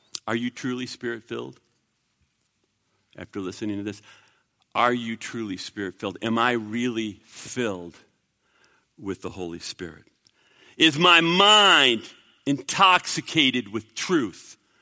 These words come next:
with the Word? Is my soul filled with his joy?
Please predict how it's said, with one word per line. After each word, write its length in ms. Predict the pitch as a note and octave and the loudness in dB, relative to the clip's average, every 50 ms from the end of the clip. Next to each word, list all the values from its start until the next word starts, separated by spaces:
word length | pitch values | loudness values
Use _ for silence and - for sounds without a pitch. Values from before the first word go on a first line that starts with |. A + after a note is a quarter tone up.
| _ _ _ _ _ _ _ _ _ _ | _ _ _ _ _ _ _ _ _ _
with 240 | - A2 G#2+ G#2 - | -8 -8 -8 -8 -8
the 80 | G#2 | -10
Word? 320 | G#2 G#2 A2 G#2+ F2+ E2 D2 _ _ _ _ _ _ _ _ _ _ _ _ _ _ _ _ _ _ _ _ _ _ _ _ _ _ _ _ _ _ _ | -8 -6 -6 -6 -8 -10 -16 _ _ _ _ _ _ _ _ _ _ _ _ _ _ _ _ _ _ _ _ _ _ _ _ _ _ _ _ _ _ _
Is 180 | F3 F#3+ F#3 D#3+ | 4 4 4 6
my 140 | G#3 G#3 F#3 | 6 6 6
soul 680 | - - - - - A3+ B3 C4+ C4 G#3+ D#3+ - - - _ _ _ _ _ _ _ _ _ _ _ _ _ _ _ _ _ _ | 6 4 2 4 4 6 6 6 6 4 2 0 -4 -12 _ _ _ _ _ _ _ _ _ _ _ _ _ _ _ _ _ _
filled 560 | - - - - G#3+ A#3+ A#3 A3 G#3 F#3 D#3 | -16 -14 -2 4 6 6 8 8 6 4 2
with 160 | D3+ E3 D3+ | 0 0 2
his 220 | - E3+ C#3+ - - | 2 0 0 0 -2
joy? 420 | - - - G3+ F3 C#3 - - | 0 2 2 4 2 0 -2 -8